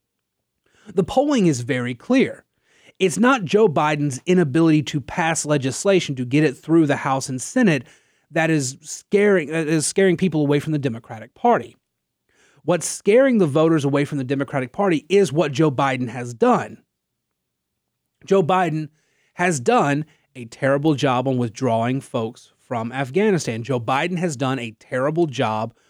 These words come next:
on getting his message out about vaccines. He's done a terrible job of fighting the covid crisis.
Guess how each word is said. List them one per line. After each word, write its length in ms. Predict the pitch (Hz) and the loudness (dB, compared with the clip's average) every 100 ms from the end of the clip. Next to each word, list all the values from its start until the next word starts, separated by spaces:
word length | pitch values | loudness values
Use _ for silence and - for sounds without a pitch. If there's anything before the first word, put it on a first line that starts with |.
| _ _ | _ _
on 140 | 139 | -6
getting 240 | 131 131 | -2 -2
his 220 | 127 131 113 | -2 -6 -6
message 580 | 131 196 220 175 131 - | 0 0 2 0 0 -6
out 220 | 123 120 131 | -10 -8 -8
about 420 | 135 120 120 127 | -8 -4 -4 -4
vaccines. 640 | 127 131 135 - 220 135 | -4 -4 -4 -2 0 0
He's 160 | - 120 | -4 -10
done 160 | 123 117 | -8 -8
a 100 | 113 | -10
terrible 580 | - - 262 208 135 | -12 2 4 4 0
job 460 | 117 123 107 107 139 _ _ _ _ _ - | -2 -4 -4 -4 -8 _ _ _ _ _ -4
of 160 | 156 131 135 _ | -2 -2 -10 _
fighting 380 | 170 147 139 160 | -2 0 2 2
the 80 | 175 | 0
covid 440 | - 214 214 131 | 0 0 0 -2
crisis. 720 | - 123 107 - _ - - | -2 -4 -4 -8 _ -20 -20